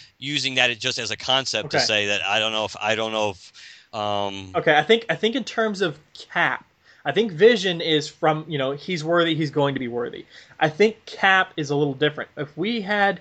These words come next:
Speaker 2: Thor around during Captain America: The First Avenger, that Cap would have been able to pick up the, the, the hammer. However,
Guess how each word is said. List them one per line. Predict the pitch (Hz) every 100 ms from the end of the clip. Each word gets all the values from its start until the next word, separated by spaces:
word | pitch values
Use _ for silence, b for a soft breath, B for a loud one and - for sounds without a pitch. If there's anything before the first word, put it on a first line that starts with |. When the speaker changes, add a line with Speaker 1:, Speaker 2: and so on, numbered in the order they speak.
| b b b _
Speaker 2:
Thor | - 185 180
around | 185 165 151 156 156 151
during | 143 156 151 143
Captain | 147 143 151
America: | 139 135 131 135
The |
First | 123 139 127 147
Avenger, | 135 131 127 120
that | 123 170 -
Cap | - 170 151
would | 156 143
have |
been | 139
able | 139 135
to | 135
pick | - 143
up | 139 -
the, | 127 120 -
the, | 131 123 127
the | 135 117
hammer. | 131 127 127 _ b b b
However, | - 185 185 175 180 143 -